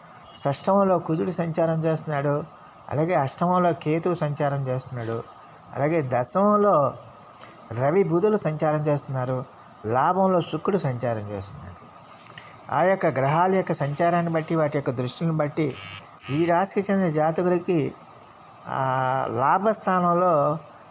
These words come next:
శుక్ర సంచారం అనేది ఈ రాశికి చెందిన జాతకులకి చాలా బ్రహ్మాండంగా యోగిస్తుంది. అలాగే దశమంలో, ఆ, రవి సంచారం చేస్తున్నాడు. సప్తమ స్థానాధిపతి అయిన రవి వీళ్ళకి దశమ స్థానంలో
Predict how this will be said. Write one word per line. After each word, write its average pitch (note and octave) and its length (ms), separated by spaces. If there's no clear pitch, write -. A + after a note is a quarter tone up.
శుక్ర G3 400
సంచారం F3+ 460
అనేది D3+ 260
ఈ C#3 160
రాశికి C#3+ 400
చెందిన C#3 160
జాతకులకి C3 640
చాలా D3 120
బ్రహ్మాండంగా D3+ 640
యోగిస్తుంది. E3 720
అలాగే E3 400
దశమంలో, G3 720
ఆ, C3+ 880
రవి F#3+ 200
సంచారం D3 480
చేస్తున్నాడు. A#2 360
సప్తమ D3+ 380
స్థానాధిపతి F3 720
అయిన D3 120
రవి D3 600
వీళ్ళకి D#3 260
దశమ D#3+ 220
స్థానంలో E3 680